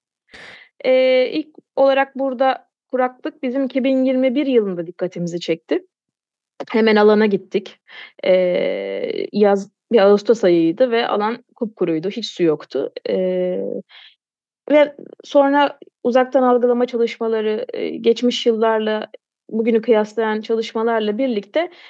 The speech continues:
gördük ki iki bin on birden iki bin yirmi bir yılına kadar bir on yıllık süreçte göl yüzey alanının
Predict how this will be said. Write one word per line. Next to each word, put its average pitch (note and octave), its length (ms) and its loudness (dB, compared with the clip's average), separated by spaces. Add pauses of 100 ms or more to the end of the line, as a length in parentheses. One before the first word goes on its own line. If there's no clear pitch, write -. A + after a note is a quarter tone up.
(120)
gördük C4 440 0
ki E4+ 340 -6
iki C#4 200 -4
bin C4 100 0
on G#3 220 0
birden G3+ 420 -2
iki C#4+ 220 -6
bin C#4 80 -2
yirmi C4+ 360 -2
bir B3+ 80 -4
yılına G3 380 -2
kadar C#4+ 400 -4
bir B3 80 -2
on A3+ 140 -2
yıllık B3 380 -4
süreçte C4+ 560 -2 (320)
göl D#4 200 -2
yüzey D4+ 460 0
alanının G#3 480 -2